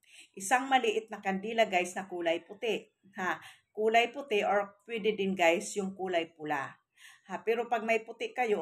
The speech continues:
okay lang. Pag may pula kayo, okay lang. Pag wala kayong pula, puti na lang.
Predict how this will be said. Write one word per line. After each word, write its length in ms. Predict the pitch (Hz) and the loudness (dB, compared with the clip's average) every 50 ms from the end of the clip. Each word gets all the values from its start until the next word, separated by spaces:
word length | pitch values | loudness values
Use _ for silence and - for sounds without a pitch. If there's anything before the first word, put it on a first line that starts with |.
| 214 | -2
okay 240 | 226 226 - 240 233 | -4 -4 -4 -2 0
lang. 160 | 214 190 185 | 0 0 0
Pag 360 | 185 208 202 196 190 - - - | 2 0 0 0 -2 -8 -14 -8
may 200 | 202 214 214 214 214 | -4 -2 -2 -2 -2
pula 160 | 214 220 208 | -2 -2 -2
kayo, 320 | 202 - 202 190 175 170 214 | -2 -2 -2 -2 -2 -2 -4
okay 240 | 214 214 220 202 196 | -2 -2 -2 -2 -2
lang. 160 | 190 185 196 | -2 -4 -4
Pag 160 | 202 180 180 | -6 -6 -4
wala 240 | 196 208 208 208 202 | 0 0 0 0 0
kayong 240 | 208 208 202 202 214 | -2 -6 -6 -8 -8
pula, 320 | - 202 180 151 - - | -6 -4 -2 -2 -4 -4
puti 240 | 208 202 - 185 - | -8 -14 -12 -12 -8
na 160 | 165 160 165 | -6 -4 -2
lang. 320 | 170 165 160 160 156 151 | -2 -2 -2 -4 -8 -16